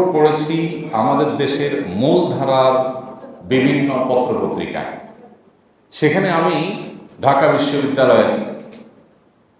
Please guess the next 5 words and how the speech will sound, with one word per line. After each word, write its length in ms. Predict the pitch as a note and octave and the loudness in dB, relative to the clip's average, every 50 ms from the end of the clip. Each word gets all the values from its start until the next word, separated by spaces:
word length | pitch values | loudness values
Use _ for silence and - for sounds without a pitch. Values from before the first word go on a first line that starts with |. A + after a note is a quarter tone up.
| _ _ _ _ _ _ - | _ _ _ _ _ _ 4
কলা 220 | C3 B2 B2 B2 A#2+ A#2+ | 4 6 6 8 6 6
অনুষদের 520 | A#2+ A#2+ B2 B2 A#2+ C3 B2+ B2 B2 B2 A#2+ - - | 6 4 2 2 0 0 0 2 2 2 0 -2 -4
শিক্ষকদের 720 | - - - - - - A#2+ - - - - A#2 A2 G2 - - - - - - - - - - - _ _ _ - - | -6 -8 -8 -8 -4 -4 -2 -2 -2 -2 0 2 2 2 2 0 -4 -6 -10 -12 -14 -16 -20 -20 -20 _ _ _ -6 0
বরাত 360 | G#2+ G#2+ A2+ A2+ A#2 A#2 A2+ A#2 A#2 - | 2 4 6 6 6 6 4 2 -2 -2
দিয়ে 240 | A2 G#2 F#2+ E2+ | -4 -2 -2 -2